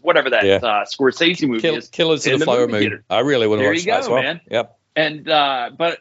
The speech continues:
Speaker 1: I mean, like, in two weeks' time, it'll be on Apple T V Plus.
Speaker 2: Yep.
Speaker 1: So, uh, that way, if I, you know, uh, if I need to use the restroom or whatever, I don't need to run P app. I can just pause it.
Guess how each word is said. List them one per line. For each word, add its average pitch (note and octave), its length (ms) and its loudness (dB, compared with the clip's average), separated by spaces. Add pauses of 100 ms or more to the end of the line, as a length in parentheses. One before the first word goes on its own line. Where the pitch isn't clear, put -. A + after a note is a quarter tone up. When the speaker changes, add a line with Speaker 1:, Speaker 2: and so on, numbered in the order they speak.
Speaker 1:
I E3+ 60 0
mean, E3 200 -4
like, D#3 360 0 (100)
in C3+ 320 -10 (100)
two G3 200 -10
weeks' A3+ 300 -6
time, A#3+ 340 -2
it'll C3 120 -6
be C#3+ 140 -2
on C#3 120 -4
Apple C#3 300 -4
T E3+ 180 -8
V F#3 140 -8
Plus. - 380 -10 (320)
Speaker 2:
Yep. F#2 260 -2
Speaker 1:
So, D3 680 0 (100)
uh, C3+ 500 -4
that E3+ 240 -2
way, D3 440 -4
if B2 360 -6
I, A#2 320 -4 (100)
you D3+ 180 -4
know, A#2+ 260 -8 (160)
uh, B2+ 180 2
if C3 200 -4
I A#2+ 100 2
need C3+ 240 -4
to B2 80 -16
use C#3 240 0
the - 80 -18
restroom C#3 500 0
or C3 80 -2
whatever, B2 460 -2
I A#2 60 -2
don't C#3+ 180 -4
need C3+ 140 0
to A#2+ 100 -6
run C3+ 300 -2
P E3+ 300 -4
app. G#2+ 280 -4
I A#2+ 140 -2
can C3 200 -4
just B2+ 240 -6
pause A3 340 -2
it. F#2+ 80 -18